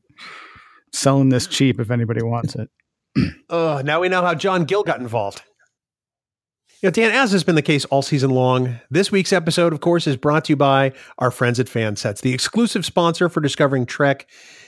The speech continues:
Speaker 2: You know, Fansets has truly so many collectible pin offerings for fandoms, aside from just even Star Trek. I mean, you can get yourself pins from Alien or Harry Potter. I know there's a lot of Harry Potter fans out there, or Justice League,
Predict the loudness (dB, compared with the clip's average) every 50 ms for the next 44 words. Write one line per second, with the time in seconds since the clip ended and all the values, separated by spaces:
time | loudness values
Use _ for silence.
0 | _ _ -2 -2 -2 0 0 0 0 0 0 0 0 -2 -2 -2 0 2 2 4
1 | 2 2 0 -2 -8 -8 -4 -2 0 0 2 2 0 -2 0 0 0 0 2 2
2 | 2 0 0 -2 -2 -2 0 0 0 -2 -2 -4 -2 0 0 0 0 0 -2 -2
3 | -4 -4 -4 -4 -4 -6 -10 -14 -8 -4 -2 -2 0 0 0 -2 -2 -6 _ -18
4 | -20 -20 -20 -14 -8 -6 -2 0 0 0 0 0 -2 0 0 0 0 0 0 0
5 | 0 -2 -4 -2 0 0 0 0 -2 -4 -4 -6 _ -6 -2 0 0 0 -2 -4
6 | -10 -20 -20 -20 -16 _ -2 0 0 2 0 0 -2 0 0 -2 -2 -2 0 0
7 | 0 0 0 -2 -4 -4 -4 -4 -2 0 0 2 2 2 2 0 0 -4 -8 _
8 | _ _ _ _ _ -8 -8 -8 -4 0 0 0 0 0 -4 -4 -2 0 2 2
9 | 2 0 -2 -2 -2 0 0 2 2 2 2 2 2 2 2 2 2 2 2 2
10 | 0 0 0 0 0 0 0 0 0 2 2 2 2 0 0 0 0 0 2 2
11 | 2 2 2 0 -2 -4 -2 0 0 0 0 -4 -4 -2 0 0 2 2 0 0
12 | -4